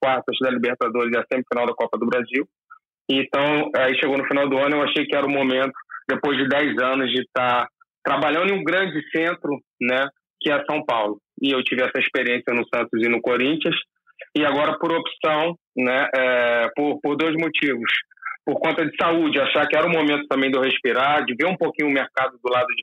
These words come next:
fora. E do, e do meu maior contrato que eu recebi, Kleber, que é a minha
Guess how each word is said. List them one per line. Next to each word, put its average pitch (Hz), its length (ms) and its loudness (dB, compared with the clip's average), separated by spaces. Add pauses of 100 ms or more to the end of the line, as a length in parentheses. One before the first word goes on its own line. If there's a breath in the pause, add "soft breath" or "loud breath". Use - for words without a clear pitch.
(120)
fora. 175 380 2 (480)
E 185 120 0
do, 196 800 2
e 180 100 0
do 190 100 0
meu 196 160 2
maior 196 340 2
contrato 190 440 0
que 202 80 0
eu 175 40 0
recebi, 175 500 0
Kleber, 139 320 0
que 156 80 0
é - 20 2
a 147 40 0
minha 165 200 0